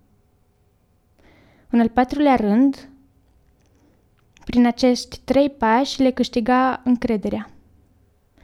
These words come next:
Și în al cincilea rând, le spunea: "Veniți după mine." Îi chemea să fie ucenicii săi.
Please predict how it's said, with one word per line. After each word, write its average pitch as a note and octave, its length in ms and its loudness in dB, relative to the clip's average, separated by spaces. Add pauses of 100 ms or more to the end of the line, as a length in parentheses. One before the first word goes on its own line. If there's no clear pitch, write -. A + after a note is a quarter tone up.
(520)
Și - 160 -4
în B3+ 60 6
al A#3+ 120 2
cincilea C#4 500 0
rând, A#3 380 0 (100)
le C#4 120 2
spunea: A#3+ 520 0 (280)
"Veniți B3+ 520 0
după C#4+ 200 0
mine." G#3 380 2 (600)
Îi B3+ 120 0
chemea A#3 400 2
să C#4 140 -4
fie B3 260 0
ucenicii A#3+ 500 -2
săi. G#3 340 -6